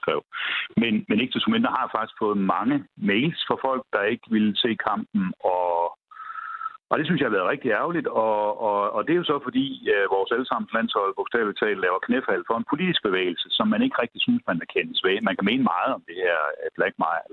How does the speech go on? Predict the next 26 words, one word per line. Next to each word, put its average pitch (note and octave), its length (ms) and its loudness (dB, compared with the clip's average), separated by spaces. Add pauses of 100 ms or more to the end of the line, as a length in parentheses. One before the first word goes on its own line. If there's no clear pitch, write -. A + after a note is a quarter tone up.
(320)
Lives E2 320 -4
Matter, F2+ 260 0
der F2+ 120 -6
er - 100 -2
gode, A2+ 180 2 (240)
gode A2 180 2
sider A2 180 2
og F#2+ 100 -2
dårlige G#2 240 -2
sider, G2 180 2 (440)
men G#2+ 120 4
det B2+ 80 2
er B2+ 60 2
sådan C3+ 200 2
set B2+ 160 2
ikke B2+ 140 -4 (300)
det, A#2 100 2
der A#2 80 2
er G2 180 0
meget G2 200 -2
på - 120 -14
spil G#2 220 0
her. G2 120 0
Det, A2 140 2
der A#2 100 2
er G2 40 0